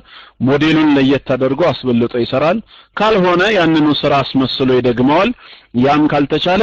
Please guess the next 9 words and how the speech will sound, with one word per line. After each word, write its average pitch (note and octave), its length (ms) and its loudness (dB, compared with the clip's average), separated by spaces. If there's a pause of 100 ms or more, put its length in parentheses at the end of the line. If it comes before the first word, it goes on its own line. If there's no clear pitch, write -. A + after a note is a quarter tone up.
አሳንሶ C#3 600 0
ይሰራል A#2 600 -2
ማለት A#2 300 -2
ነው። A2 140 -4 (320)
ቅድሚያ B2+ 340 0
ግን G3 180 0 (380)
በመስኩ D3+ 440 0
የተሰሩ C#3+ 500 -2
ስራዎችን D3 520 -2